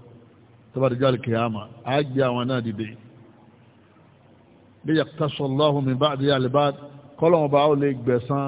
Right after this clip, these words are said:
lára àwọn ẹranko tí wọ́n ṣèkà fún, lọ́dọ̀ àwọn ẹranko tó ṣèkà fún wọn. Ìwọ, ọgbà ilé yìí níwò, ọya, ọya dúró, kóun náà gbá ọ padà. Ìwọ ya ilé ilé kaná,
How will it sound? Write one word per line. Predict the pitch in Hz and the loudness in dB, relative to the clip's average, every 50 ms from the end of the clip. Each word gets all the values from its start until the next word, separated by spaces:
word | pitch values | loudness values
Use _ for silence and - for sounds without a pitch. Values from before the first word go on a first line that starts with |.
| 139 135 - | -6 -8 -8
lára | - 131 147 156 151 143 139 | -4 0 0 2 2 2 2
àwọn | 135 127 127 127 131 | 2 0 0 0 0
ẹranko | 135 139 139 139 135 135 139 139 | 0 0 0 -2 -4 -4 -6 -8
tí | 135 135 - 160 | -6 -6 -4 -4
wọ́n | 156 160 151 | -4 -4 -4
ṣèkà | 131 160 131 - 131 117 | -2 -4 -4 -2 -2 -4
fún, | 110 98 120 135 147 151 - - - - - - - - - - - - - | -4 -4 -8 -10 -10 -12 -14 -20 -20 -20 -20 -20 -20 -20 -20 -20 -18 -8 -2
lọ́dọ̀ | 143 156 165 160 160 156 | 2 2 2 4 4 2
àwọn | 143 131 127 131 | 2 2 2 0
ẹranko | 131 131 131 127 131 135 | 0 0 -2 -4 -4 -4
tó | 131 156 | -2 -2
ṣèkà | 127 131 143 - 120 110 | -2 -2 -4 -2 -2 -4
fún | 95 101 117 | -2 -2 -4
wọn. | 110 98 - - - - - - - - - - - - - - - - - _ _ _ _ _ _ _ - _ _ _ _ _ _ _ _ _ _ _ _ _ _ _ _ _ _ _ - | -4 -4 -8 -12 -20 -20 -20 -20 -20 -20 -20 -20 -20 -20 -20 -20 -20 -20 -20 _ _ _ _ _ _ _ -20 _ _ _ _ _ _ _ _ _ _ _ _ _ _ _ _ _ _ _ -10
Ìwọ, | 110 110 117 123 123 123 120 - - - - - - - - - - | -6 -2 0 0 -2 -2 -6 -14 -20 -20 -20 -20 -20 -20 -20 -12 -8
ọgbà | 120 123 123 123 139 135 | -8 -6 -2 2 2 2
ilé | 131 131 135 143 | 4 4 2 2
yìí | 135 127 | 0 0
níwò, | 131 131 127 123 120 113 117 131 - - - - - - - - - - - - - - _ _ - _ _ _ - - | -2 -2 0 0 0 -2 -2 -6 -10 -18 -20 -20 -20 -20 -20 -20 -20 -20 -20 -20 -20 -20 _ _ -20 _ _ _ -14 -6
ọya, | 117 127 131 131 135 135 131 - - - - - - - - - - - _ _ - 127 - - - | -2 0 0 0 0 -2 -6 -14 -20 -20 -20 -20 -20 -20 -20 -20 -20 -20 _ _ -14 -14 -14 -10 -4
ọya | - 123 131 131 | 0 2 2 2
dúró, | 127 120 131 135 127 127 | 2 0 0 0 0 -2
kóun | 131 - 143 151 139 135 | -4 0 0 0 2 2
náà | 131 123 120 | 0 -2 0
gbá | 113 127 123 | 2 2 2
ọ | 120 | 2
padà. | 120 135 117 110 101 - - - - - - - - - - - - - - - - _ _ _ - _ _ _ _ _ _ - - - - _ - _ _ _ _ _ _ - | 2 0 0 0 -2 -6 -10 -18 -20 -20 -20 -20 -20 -20 -20 -20 -20 -20 -20 -20 -20 _ _ _ -20 _ _ _ _ _ _ -20 -20 -20 -20 _ -20 _ _ _ _ _ _ -12
Ìwọ | - 110 123 | -6 -4 -4
ya | 131 127 131 127 | -2 0 0 0
ilé | 131 131 147 | 0 0 0
ilé | 139 131 135 127 | 0 0 -2 -2
kaná, | 104 - 127 127 127 135 | -2 -2 -2 -2 -2 -2